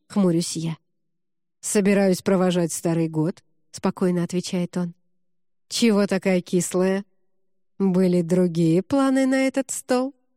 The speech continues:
Последнее предложение Тимур произносит игривым тоном. Звучит двусмысленно, и я вспыхиваю. «Я не хочу отмечать здесь», упрямо повторяю я, как будто эти слова что-то решат.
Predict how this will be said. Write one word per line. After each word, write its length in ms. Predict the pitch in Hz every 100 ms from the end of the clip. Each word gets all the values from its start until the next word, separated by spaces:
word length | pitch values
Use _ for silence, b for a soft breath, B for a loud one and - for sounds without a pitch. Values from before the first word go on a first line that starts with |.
| _ _ _ _ _ _ _ _
Последнее 580 | 247 - 233 233 196 208
предложение 680 | 214 202 208 202 277 208
Тимур 320 | 190 220 233
произносит 640 | 233 202 208 208 220 214 233
игривым 420 | 208 233 226 262
тоном. 380 | - 208 175 175 _ _ _ _ _ _ _ -
Звучит 420 | 220 214 220 220
двусмысленно, 800 | 180 202 - 269 - 196 190 190 - _ _
и 80 | -
я 200 | 226 226
вспыхиваю. 680 | - - 247 - 170 175 175 _ _ _ _ _ _ _ _ _
«Я 260 | 269 254 233
не 140 | 247
хочу 400 | 254 302 - -
отмечать 580 | 233 202 226 226 247 214
здесь», 520 | 226 214 240 180 - _ _ _
упрямо 400 | - 226 247 214
повторяю 600 | 208 214 - 208 208 208
я, 160 | 214 262
как 220 | - 196
будто 240 | 190 214 208
эти 220 | 202 214
слова 380 | - 208 208 240
что-то 340 | - 196 226
решат. 540 | 208 233 - 165 _